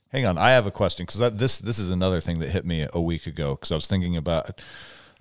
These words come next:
um, we need to get the ham radios back out again and get ourselves brushed up on it.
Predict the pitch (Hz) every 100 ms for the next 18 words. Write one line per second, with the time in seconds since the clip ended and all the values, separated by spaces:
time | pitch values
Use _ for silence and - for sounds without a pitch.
0 | 90 90 76 67 62 - - 101 107 92
1 | 85 92 82 87 82 73 78 80 82 73
2 | 80 78 80 78 87 80 78 73 69 80
3 | 73 82 73 82 - 82 - 85 92